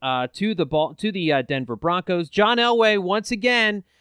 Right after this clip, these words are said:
man, he's trying to, he's <laughs> really trying to thread that quarterback needle, and I still don't know what he's doing. <laughs> B L G, I, you know, correct me if I'm wrong. I know Joe Flacco is a,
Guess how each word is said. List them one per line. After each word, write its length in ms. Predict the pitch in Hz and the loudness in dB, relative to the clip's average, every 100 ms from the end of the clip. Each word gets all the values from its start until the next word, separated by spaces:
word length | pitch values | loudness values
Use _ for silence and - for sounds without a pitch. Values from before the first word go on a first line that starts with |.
| _ _ _ | _ _ _
man, 300 | - 160 160 | -4 0 0
he's 300 | 139 196 214 | 0 -2 -4
trying 420 | - 202 196 190 180 | -4 0 0 0 -6
to, 60 | |
he's 200 | 143 143 - | -10 -8 -6
<laughs> 40 | |
really 240 | 170 202 208 | 0 0 0
trying 340 | - 220 214 | 0 0 2
to 80 | 165 | -2
thread 440 | - 180 214 214 | -4 0 0 2
that 300 | 220 214 220 | 2 0 0
quarterback 560 | - 240 226 175 160 151 | 0 2 2 2 0 0
needle, 380 | 151 160 180 143 | -6 -2 -4 -4
and 300 | 143 139 135 _ - | -4 -4 -8 _ -8
I 120 | 135 | -8
still 240 | - 185 | -2 0
don't 160 | 175 135 | 0 0
know 120 | 131 | -2
what 160 | 127 123 | 0 -2
he's 160 | 104 | -4
doing. 380 | 135 151 123 117 - | 0 0 0 -4 -8
<laughs> 40 | - - - _ | -10 -10 -20 _
B 220 | - 254 - | 0 0 2
L 80 | 220 | 0
G, 400 | - 208 214 185 _ - - | 0 0 0 0 _ -20 -20
I, 300 | - 185 214 | -14 -8 0
you 260 | 262 208 254 | 0 0 -2
know, 180 | 247 214 226 240 - | 0 0 -4 -18 -20
correct 240 | - 302 311 | -2 0 0
me 120 | 233 | -2
if 120 | 196 | 0
I'm 180 | 190 160 | 0 0
wrong. 140 | 143 156 | -2 0
I 80 | |
know 140 | 233 294 | 0 0
Joe 240 | 233 226 | 2 2
Flacco 640 | - 185 175 170 175 151 151 87 | 0 -2 -2 0 0 0 -4 -8
is 220 | 156 143 | -8 -4
a, 180 | 143 | -4